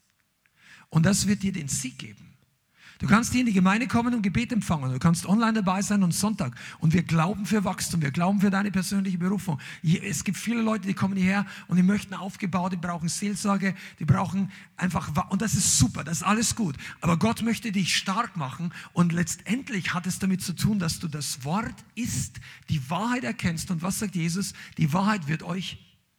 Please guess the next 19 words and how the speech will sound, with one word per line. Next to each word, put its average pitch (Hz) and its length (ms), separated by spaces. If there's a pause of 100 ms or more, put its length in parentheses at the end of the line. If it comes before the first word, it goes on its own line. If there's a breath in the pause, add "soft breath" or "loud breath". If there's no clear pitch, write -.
(180)
frei 170 360
machen. 101 260 (760 soft breath)
Johannes 185 280
acht, 202 220
Vers 202 200
zweiunddreißig. - 580 (800 soft breath)
Das 170 180
musst 220 180
du 226 80
als 202 220
Leithaus-Mitglied, 175 1800
gl-, 170 240
d-, 170 120
d-, 156 260
diesen 202 320
Vers 170 280
solltest 147 300
du - 60
kennen. 113 360